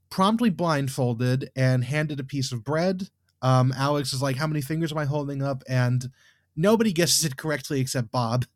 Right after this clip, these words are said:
which is really funny. Uh, the task they are read is read by Alex.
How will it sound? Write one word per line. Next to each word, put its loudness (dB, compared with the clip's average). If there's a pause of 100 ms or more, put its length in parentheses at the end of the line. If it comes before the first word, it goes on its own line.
(920)
which 0
is 2
really 4
funny. 0
Uh, 0
the 0
task -2
they -2
are -2
read 0
is -2 (760)
read 0
by 2
Alex. -2